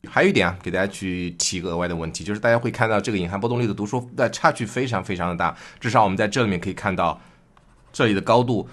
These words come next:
和在这里的高度，它只有这么高，这个呢有这么高。而我们刚才给到大家的表格，这里面的预期和实际会不会出现了一个不匹配的现象？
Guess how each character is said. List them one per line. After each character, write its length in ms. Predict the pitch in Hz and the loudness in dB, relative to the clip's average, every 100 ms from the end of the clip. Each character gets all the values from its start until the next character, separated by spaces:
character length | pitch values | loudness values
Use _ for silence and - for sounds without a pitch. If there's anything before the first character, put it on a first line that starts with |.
| - | -10
和 200 | - 101 | -4 0
在 160 | 110 | 0
这 220 | 104 123 110 | 2 2 2
里 100 | 90 | 0
的 80 | |
高 220 | - 98 98 | 0 2 2
度， 240 | 98 82 - _ _ _ _ _ _ _ _ | -2 -6 -14 _ _ _ _ _ _ _ _
它 140 | - 131 | -2 -2
只 160 | 127 | 0
有 80 | 113 | 0
这 80 | 110 | 0
么 100 | 90 | -2
高， 300 | 85 82 - - | 0 0 -2 -10
这 140 | - 147 | -2 0
个 80 | 117 | 2
呢 180 | 95 - - | 0 -2 -12
有 120 | 82 | -10
这 200 | - 208 | -4 -2
么 100 | 285 | 0
高。 300 | - 62 50 - - _ _ _ _ _ - | -2 -6 -10 -16 -20 _ _ _ _ _ 0
而 200 | 90 104 | 2 2
我 80 | |
们 100 | 87 | 0
刚 240 | 87 117 120 | 2 0 0
才 400 | 120 92 104 120 | -2 0 0 -2
给 160 | 120 | -6
到 160 | 71 85 | -6 -4
大 140 | 92 | -4
家 120 | 90 101 | -4 -4
的 80 | |
表 380 | 110 - 73 65 | -6 -8 -8 -8
格， 440 | - 76 82 139 - _ _ _ _ _ _ _ - | -14 -6 -2 -2 -6 _ _ _ _ _ _ _ -10
这 100 | 110 | -6
里 60 | |
面 100 | 104 | -4
的 80 | 92 | -4
预 160 | 95 107 | -4 -4
期 300 | - - 101 | -6 -6 -8
和 180 | - 87 | -10 -10
实 220 | - 78 | -10 -10
际 280 | - 92 - _ _ | -10 -12 -14 _ _
会 100 | 131 | -6
不 120 | 127 | -4
会 80 | 120 | -4
出 120 | 120 | -4
现 160 | 107 98 | -4 -4
了 80 | |
一 60 | 95 | -4
个 180 | 90 87 | -2 -4
不 200 | - 104 | -4 -8
匹 260 | - 69 - | -8 -14 -10
配 220 | - 107 | -6 -6
的 100 | 78 | -6
现 200 | - 78 | -8 -6
象？ 180 | 87 | -6